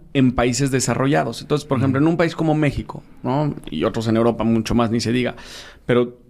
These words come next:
Speaker 1: tú y yo tenemos nuestra cuen-, nuestro dinero en la cuenta de banco, entonces tal vez tenemos ahí dos mil, cinco mil, seis mil pesos que no generan absolutamente
Speaker 2: No,
Speaker 1: ningún
Speaker 2: nada.
Speaker 1: interés, nada.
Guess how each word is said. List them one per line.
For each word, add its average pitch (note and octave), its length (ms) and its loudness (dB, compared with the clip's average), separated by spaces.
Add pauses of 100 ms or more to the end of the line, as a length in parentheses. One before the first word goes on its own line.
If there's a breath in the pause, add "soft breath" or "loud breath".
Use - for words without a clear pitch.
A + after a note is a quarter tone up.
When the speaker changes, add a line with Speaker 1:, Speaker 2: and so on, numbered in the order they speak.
Speaker 1:
tú D3+ 80 4
y D#3 40 8
yo D#3 100 4
tenemos D3+ 340 2
nuestra C3+ 340 0
cuen-, C#3 260 2
nuestro B2+ 360 0
dinero C3 260 4
en C#3+ 60 4
la C3 120 0
cuenta C#3 220 2
de C#3+ 60 4
banco, C#3+ 280 2
entonces C3 220 -4
tal C3 160 0
vez B2+ 100 -2
tenemos B2+ 260 0
ahí B2+ 140 4
dos A#2 160 0
mil, C3 260 6
cinco A#2+ 220 -4
mil, B2+ 260 0
seis B2 140 -2
mil C3+ 160 2
pesos B2 360 -2 (300 loud breath)
que B2+ 120 4
no C#3 160 6
generan D3 480 0 (120)
absolutamente D3 1200 2 (500)
Speaker 2:
No, C#3 240 8
Speaker 1:
ningún C#3+ 160 8
Speaker 2:
nada. C#3 180 6
Speaker 1:
interés, C3+ 560 0
nada. C#3 340 0